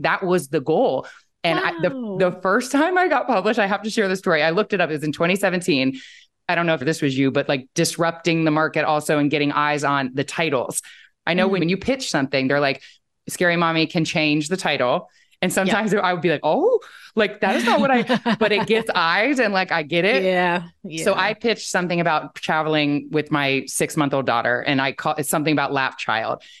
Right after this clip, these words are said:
Speaker 1: It became Surviving Solo Travel with a Lap Child. It Can Be Done. It was not controversial. I am elated, Jill. Like, I am waiting because they're like, "It's gonna come out sometime on this day." And I see it hit on Facebook 'cause not every Scary Mommy article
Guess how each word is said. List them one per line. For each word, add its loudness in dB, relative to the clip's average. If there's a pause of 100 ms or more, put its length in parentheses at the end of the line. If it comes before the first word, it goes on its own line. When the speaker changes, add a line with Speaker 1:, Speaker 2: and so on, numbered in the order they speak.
Speaker 1:
It 0
became 0
Surviving 0
Solo 2
Travel 0
with 0
a 0
Lap 0
Child. -2
It 0
Can 0
Be 2
Done. -4 (260)
It 0
was 0
not 2 (160)
controversial. 0 (380)
I 2
am -2
elated, 2
Jill. 0
Like, -2 (240)
I 2
am 0
waiting 2
because -2
they're 0
like, 0
"It's -4
gonna -2
come 0
out -2
sometime -2
on 2
this -2
day." 2
And 0
I -2
see 2
it -2
hit 0
on 0
Facebook 0
'cause -2
not 0
every 0 (360)
Scary 0
Mommy 2
article 0